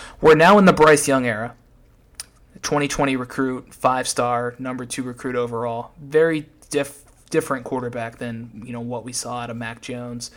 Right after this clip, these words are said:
He's got a lot of mobility. He's pretty small, like Michael Vick size, six foot, one ninety-four. He's gonna bring a different dynamic to this, uh, Alabama offense. Um, and if you look at Alabama,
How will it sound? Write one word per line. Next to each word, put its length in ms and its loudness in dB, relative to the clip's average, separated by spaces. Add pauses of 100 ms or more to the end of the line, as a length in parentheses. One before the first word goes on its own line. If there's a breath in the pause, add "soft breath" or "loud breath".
(220 loud breath)
He's 80 -20
got 160 -2
a 40 -8
lot 220 -8
of 60 -8
mobility. 600 -4
He's 200 -12
pretty 280 -6
small, 420 -6
like 220 -10
Michael 320 -6
Vick 240 -10
size, 340 -6
six 300 -8
foot, 320 -8
one 280 -10
ninety-four. 840 -4 (760)
He's 120 -14
gonna 180 0
bring 200 0
a 40 -6
different 360 -4
dynamic 600 -6
to 120 -4
this, 380 -6
uh, 260 -8 (140)
Alabama 560 -6
offense. 640 -2 (600 loud breath)
Um, 240 -2
and 120 -10
if 100 -12
you 80 -2
look 160 -2
at 80 4
Alabama, 640 2